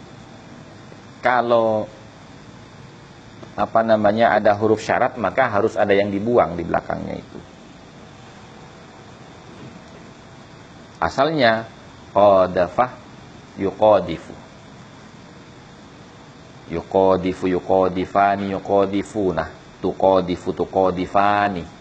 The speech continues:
Nunnya dibuang karena menjadi ada didahului oleh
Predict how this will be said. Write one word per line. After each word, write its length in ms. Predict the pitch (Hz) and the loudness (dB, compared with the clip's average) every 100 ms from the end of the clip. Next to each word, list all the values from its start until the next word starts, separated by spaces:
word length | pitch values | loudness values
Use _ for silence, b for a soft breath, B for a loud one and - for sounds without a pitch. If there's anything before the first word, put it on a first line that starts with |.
| - - - | -20 -20 -14
Nunnya 320 | 90 90 107 | -8 -4 -2
dibuang 480 | 98 90 104 90 82 | -2 0 0 0 -2
karena 320 | 82 101 107 | -4 -2 -4
menjadi 400 | 95 87 107 143 - - - - - - - - - - - - - - - - - - - | -2 -4 -4 -8 -12 -20 -20 -20 -20 -20 -14 -12 -12 -16 -20 -20 -20 -20 -20 -20 -20 -20 -8
ada 240 | 90 92 | -4 -2
didahului 480 | 95 92 92 98 95 | -2 0 0 0 0
oleh 240 | 90 104 | 0 0